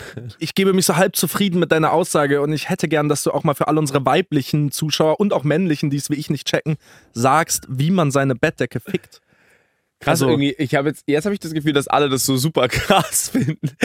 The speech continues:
Speaker 1: Aber ich find's irgendwie nicht so krass. Okay, also, man nimmt halt die Bettdecke und quasi dann bringt man sie in die Form,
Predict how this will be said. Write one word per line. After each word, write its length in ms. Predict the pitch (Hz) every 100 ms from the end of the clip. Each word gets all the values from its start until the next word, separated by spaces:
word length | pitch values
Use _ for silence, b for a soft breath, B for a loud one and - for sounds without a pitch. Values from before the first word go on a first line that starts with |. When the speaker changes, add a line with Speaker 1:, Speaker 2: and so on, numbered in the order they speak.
| 294 269
Speaker 1:
Aber 160 | - 139
ich 100 | 160
find's 160 | 180 151
irgendwie 160 | 143 135
nicht 140 | 175
so 80 | -
krass. 180 | 123 110 b b
Okay, 280 | - 135 143 - _ _ -
also, 420 | 143 120 120 104 _ _ _ _ _
man 180 | 113 127
nimmt 100 | 143
halt 100 | 123
die 80 | 120
Bettdecke 500 | 127 180 170 214 262 _ _ _ _ _ _ _ _ _ _ _ -
und 320 | 143 147 101 _ _ _ _ _ _ _
quasi 320 | - 139 131 123
dann 240 | 123 123
bringt 200 | - 156
man 140 | 160 139
sie 220 | 135 135
in 180 | 123 123
die 160 | 139
Form, 340 | 143 139 131